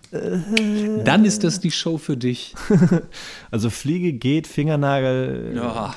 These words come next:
Speaker 2: die Fliege sieht auch gar nicht so gut aus von den Effekten her, zumindest im Trailer noch nicht. Ah, der Finger, aber ich sag, ja, ja, ja, ja, ja, ja, kann ich gar nicht dran denken mit meinem Fingernagel vor allem.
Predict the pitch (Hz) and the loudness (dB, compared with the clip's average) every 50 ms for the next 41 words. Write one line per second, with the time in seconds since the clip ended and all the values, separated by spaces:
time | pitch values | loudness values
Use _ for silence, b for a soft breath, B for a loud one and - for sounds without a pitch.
0 | - - 113 - - 165 170 165 143 151 143 131 120 127 120 113 - 113 104 117 | -6 -6 -6 -2 0 2 2 2 2 2 0 2 2 2 0 2 0 -2 -2 -2
1 | 123 117 98 90 98 107 - - 101 92 95 98 - - 107 - - 90 90 90 | -2 -2 -2 -2 -4 -4 -4 -4 -4 -2 -4 -4 -4 -6 -8 -6 -6 -8 -8 -6
2 | - 110 101 95 - 95 92 - 107 104 101 95 90 92 90 90 98 98 - - | -4 -4 -4 -4 -4 -6 -4 -4 -4 -2 -2 0 0 0 0 0 0 -2 -4 -8
3 | B B B B B B B B B B B B B B B B B B B B | B B B B B B B B B B B B B B B B B B B B
4 | B B B B B B B B B B B - - - - 113 110 107 101 95 | B B B B B B B B B B B -10 -12 -8 -6 -4 -2 0 0 0
5 | 92 90 90 90 90 82 - - 107 95 90 92 90 85 87 87 87 90 90 98 | 0 0 0 -2 -2 -4 -4 -6 -6 -6 -6 -6 -6 -6 -8 -8 -10 -10 -10 -10
6 | 92 104 101 98 95 98 101 101 95 95 101 95 92 90 90 92 92 92 - - | -10 -8 -8 -8 -6 -4 -4 -4 -4 -4 -4 -6 -6 -6 -6 -6 -8 -8 -8 -8
7 | 113 110 110 104 - - 98 92 90 98 135 - 113 95 95 90 90 101 117 110 | -6 -4 -4 -6 -4 -4 -4 -2 -2 -2 -4 -4 -6 -6 -6 -4 -4 -4 -6 -6
8 | - 104 95 87 90 90 87 92 92 - - - 113 95 98 | -6 -8 -8 -6 -8 -10 -12 -14 -16 -16 -18 -20 -18 -18 -20